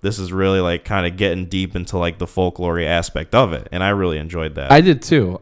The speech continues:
Speaker 2: I think I knew that they would be doing that just from the beginning
Speaker 1: Mm-hmm.
Speaker 2: of the film. Now, mind you, I didn't really pick up on the Tree of Life.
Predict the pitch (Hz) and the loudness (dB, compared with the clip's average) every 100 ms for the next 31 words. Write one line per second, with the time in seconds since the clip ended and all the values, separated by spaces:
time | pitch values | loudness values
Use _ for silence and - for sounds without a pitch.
0 | - 151 175 185 185 180 170 - - - | 4 6 8 8 8 8 4 0 -10 -4
1 | 220 254 208 180 170 165 160 147 131 113 | -2 0 2 2 2 2 4 4 4 4
2 | 113 113 110 123 143 135 123 104 104 101 | 4 4 2 2 2 4 2 2 2 2
3 | 98 95 98 - 107 - 107 101 90 95 | 0 -2 -4 -2 -6 -4 -4 -4 -4 -6
4 | 95 - 101 95 117 165 165 - 117 117 | -8 -6 -4 -2 -2 -2 -6 -6 -2 4
5 | 185 185 190 196 190 - _ - - - | 4 6 6 6 2 -6 _ -20 -20 -20
6 | - 151 165 160 147 - 180 190 156 139 | 0 4 6 6 4 4 4 6 6 6
7 | 147 127 123 104 - 120 95 101 113 156 | 2 2 0 -2 0 0 2 2 2 0
8 | - | -10